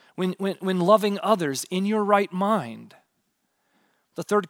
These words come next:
critical quality of biblical vision for any church is to be compelled by the love of Christ. Final quality,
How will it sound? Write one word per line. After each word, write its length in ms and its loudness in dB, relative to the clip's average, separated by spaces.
critical 460 -4
quality 340 2
of 80 -4
biblical 320 -4
vision 240 -4
for 140 -10
any 220 -4
church 280 -6
is 60 -6
to 100 -10
be 140 -10
compelled 840 0
by 120 0
the 80 -6
love 240 0
of 100 -10
Christ. 340 -4
Final 360 0
quality, 560 -4